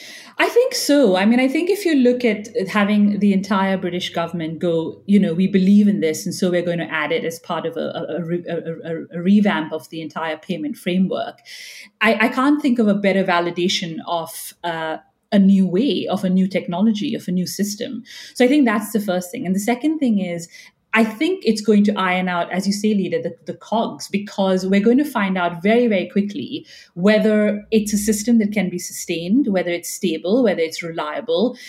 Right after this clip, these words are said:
um, and whether or not it's something that we're gonna really, you know, put our money where our mouth is, truly,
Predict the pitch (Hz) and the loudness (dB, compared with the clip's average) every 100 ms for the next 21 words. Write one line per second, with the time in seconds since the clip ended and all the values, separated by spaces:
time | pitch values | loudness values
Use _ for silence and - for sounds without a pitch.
0 | - - 190 185 - 190 190 202 185 208 | -18 -4 -2 0 -2 0 0 0 2 4
1 | 202 220 214 185 180 190 202 - 180 - | 4 4 2 0 -2 -4 -6 -6 -6 -6
2 | 185 180 180 185 185 202 220 202 190 190 | -8 -4 -6 -2 0 4 4 4 0 0
3 | 185 - 185 165 - 196 180 175 190 196 | -2 -2 -4 -4 -4 -2 0 0 2 2
4 | 190 175 339 - 135 143 - - 466 - | 0 -2 -4 -4 -6 -6 -4 -2 0 -2
5 | - | -6